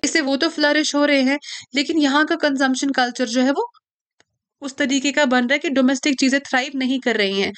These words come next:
और कहीं भी अगर आपको इकोनॉमी को थ्राइव करवाना है, तो आपको वहाँ के मैन्युफैक्चर, वहाँ के डोमेस्टिक चीज़ों को भी बूस्ट करना होगा।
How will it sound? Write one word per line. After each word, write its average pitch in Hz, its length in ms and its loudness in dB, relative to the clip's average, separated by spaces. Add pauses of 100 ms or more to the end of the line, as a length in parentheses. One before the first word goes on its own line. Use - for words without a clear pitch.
(320)
और 302 140 -2
कहीं 294 260 0
भी 311 120 2
अगर 294 200 2
आपको 262 260 0
इकोनॉमी 254 400 0
को 277 100 0
थ्राइव 254 360 -2
करवाना 233 400 0
है, 254 60 2
तो 262 100 -2
आपको 254 340 -4
वहाँ 262 260 2
के 294 100 -2
मैन्युफैक्चर, 262 640 0
वहाँ 254 180 2
के 254 100 -4
डोमेस्टिक 240 440 0
चीज़ों 233 260 2
को 240 140 2
भी 311 180 -2
बूस्ट 240 280 2
करना 208 300 -2
होगा। 202 320 -2